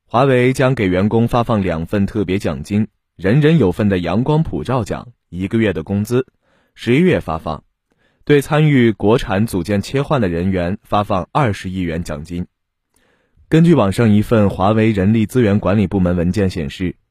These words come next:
“阳光普照奖”主要颁发给应对美国打击遏制做出贡献的员工。具体的发放对象是二零一九年十月一日在职的华为公司员工，但不包括二零一九年年终绩效为 C 或 D 的，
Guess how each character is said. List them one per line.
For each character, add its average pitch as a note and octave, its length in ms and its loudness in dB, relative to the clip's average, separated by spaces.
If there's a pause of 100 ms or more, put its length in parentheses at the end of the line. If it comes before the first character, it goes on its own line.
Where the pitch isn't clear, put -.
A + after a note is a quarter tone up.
(160)
“阳 A2 240 0
光 E3 180 2
普 B2+ 160 -2
照 C#3+ 200 2
奖” F2 300 -2
主 F2+ 120 -6
要 F2+ 160 0
颁 G2 160 0
发 G#2 160 -2
给 E2+ 340 -6
应 C3+ 160 -2
对 C3+ 140 2
美 F#2 160 0
国 G#2 140 -2
打 F2+ 180 -2
击 G2+ 160 -4
遏 D3 220 0
制 - 340 -10
做 G#2+ 220 2
出 G#2 220 -2
贡 A2+ 280 2
献 E2 180 -6
的 D#2+ 60 -2
员 D2+ 240 -6
工。 F#2+ 200 -4 (760)
具 F#3 160 0
体 - 140 -6
的 F#2+ 120 0
发 C3 160 0
放 C3 180 0
对 A#2+ 120 2
象 A2 260 0
是 E2+ 400 -2
二 C3+ 140 0
零 B2+ 160 2
一 D3 80 4
九 G#2+ 220 2
年 E2 200 0
十 G2+ 160 -2
月 A2+ 200 4
一 B2 160 0
日 B2+ 180 0
在 F#2 200 -2
职 E2+ 200 -6
的 E2 200 -2
华 F#2 240 -6
为 F#2+ 180 -2
公 A#2 180 0
司 B2 160 -2
员 F#2 200 0
工， A#2 200 0 (320)
但 B2+ 140 2
不 B2 100 0
包 C3 160 2
括 A2 300 0
二 B2 160 0
零 A2 180 2
一 C3 80 2
九 A#2 160 0
年 E2 300 -2
年 F#2 220 0
终 C#3 200 -2
绩 B2 160 -4
效 G#2 200 -4
为 D#2+ 220 -6
C C#3+ 440 -2
或 - 240 -4
D C#3 320 -4
的， - 180 -14